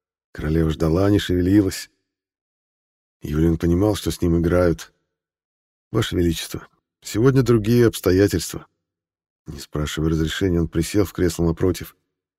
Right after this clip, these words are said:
«Вы сегодня, как я вижу, тоже в более добром расположении духа». Юлиан потянулся к столику справа, который ломился от яств.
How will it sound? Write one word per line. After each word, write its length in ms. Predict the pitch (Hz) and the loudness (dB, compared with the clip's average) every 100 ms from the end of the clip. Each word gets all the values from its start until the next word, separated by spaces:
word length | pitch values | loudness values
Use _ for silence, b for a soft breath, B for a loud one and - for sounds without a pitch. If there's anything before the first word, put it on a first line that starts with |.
| _ _ _ _ | _ _ _ _
«Вы 160 | - 107 | -2 -2
сегодня, 320 | - 131 123 | 2 2 4
как 180 | 123 117 | 2 4
я 80 | 117 | 4
вижу, 260 | 123 110 104 | 4 2 2
тоже 260 | 139 117 | 0 0
в 60 | 90 | 0
более 260 | 90 90 | 2 2
добром 360 | 87 92 82 78 | 4 2 2 0
расположении 520 | 80 - 90 90 87 | -2 -2 0 0 0
духа». 380 | 82 90 - - _ _ _ _ _ _ _ _ _ _ _ | 0 -2 -2 -12 _ _ _ _ _ _ _ _ _ _ _
Юлиан 380 | - 78 78 76 | -6 -2 0 0
потянулся 480 | - 80 85 90 82 | -4 -2 0 0 -4
к 40 | |
столику 380 | - 98 104 101 | -2 2 2 2
справа, 400 | 87 92 95 90 | -6 -2 0 0
который 300 | 85 82 90 | -2 0 0
ломился 420 | 85 90 95 - | 2 2 0 0
от 80 | 85 | -2
яств. 480 | 92 90 - - | 0 -2 -4 -14